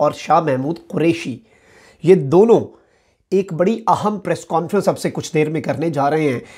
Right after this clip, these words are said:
इस प्रेस कॉन्फ्रेंस के लिए इंतज़ार क्यों किया गया, एक पूरे दिन का, पूरी रात की सिचुएशन को मॉनिटर करके ये क्यों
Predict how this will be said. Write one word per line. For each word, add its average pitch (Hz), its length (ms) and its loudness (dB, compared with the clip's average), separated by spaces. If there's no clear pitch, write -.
इस 185 120 0
प्रेस 190 240 -2
कॉन्फ्रेंस 190 440 2
के - 160 0
लिए 175 220 6
इंतज़ार 160 560 4
क्यों 190 220 -2
किया 165 260 0
गया, 151 260 6
एक 151 340 -2
पूरे 156 220 -2
दिन 151 240 0
का, 156 200 2
पूरी 143 260 -4
रात 147 260 2
की 190 120 -4
सिचुएशन 165 440 -6
को 175 140 -4
मॉनिटर 143 360 -4
करके - 320 0
ये 170 140 -2
क्यों 175 260 -2